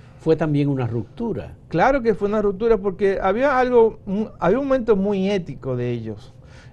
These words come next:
Speaker 2: y el concepto de la libertad interna. Ellos ejercieron su libertad. Lógicamente, habían elementos que ellos no ponían, no se pon-, ponían en primera fila, donde ellos no eran los políticos.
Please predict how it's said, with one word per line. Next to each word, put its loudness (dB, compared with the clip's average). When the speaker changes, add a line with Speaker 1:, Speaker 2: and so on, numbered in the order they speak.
Speaker 2:
y -2
el 0
concepto -2
de 0
la 2
libertad -2
interna. -6
Ellos 0
ejercieron -2
su -6
libertad. -8
Lógicamente, 0
habían 0
elementos -2
que -6
ellos -2
no -4
ponían, -4
no -6
se -10
pon-, -4
ponían -6
en -6
primera -6
fila, -2
donde -4
ellos -4
no -6
eran -6
los -6
políticos. -8